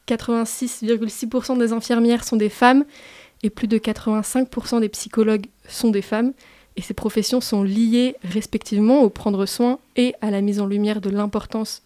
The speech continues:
de la parole. Euh, encore une fois, ces chiffres ne sont pas des tremplins de discussion, mais, euh, peuvent ouvrir et, euh, je pense, questionner.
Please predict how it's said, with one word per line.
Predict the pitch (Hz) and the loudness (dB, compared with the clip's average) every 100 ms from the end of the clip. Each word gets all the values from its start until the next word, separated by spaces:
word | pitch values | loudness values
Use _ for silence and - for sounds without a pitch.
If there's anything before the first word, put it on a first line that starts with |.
| - | -6
de | |
la | 196 | -4
parole. | 190 190 220 277 - - - - - _ _ _ _ | -4 0 0 0 -4 -20 -20 -20 -20 _ _ _ _
Euh, | 202 196 196 | 0 2 2
encore | 202 220 | 0 0
une | 202 | 0
fois, | 233 | 0
ces | 226 208 | -2 -2
chiffres | - - 247 240 - - | -2 0 0 0 -6 -4
ne | 208 202 | 0 0
sont | - 208 | 0 -2
pas | 220 | 0
des | 208 202 202 202 | 0 0 0 -2
tremplins | - 220 - 240 | -4 -4 0 2
de | 226 | 2
discussion, | 208 - - - 269 | 0 -6 -6 2 4
mais, | 240 202 - _ _ _ _ _ _ 202 | 4 2 -2 _ _ _ _ _ _ 0
euh, | 202 196 | 0 2
peuvent | 220 208 - | 2 0 2
ouvrir | 220 220 233 240 - _ _ _ _ - | 2 4 4 4 0 _ _ _ _ -2
et, | 196 190 | 0 0
euh, | 185 196 - - | -2 -6 -8 -8
je | 214 | -6
pense, | 202 214 208 | -4 -4 -6
questionner. | - 214 - 220 220 | -8 -10 -6 -4 -2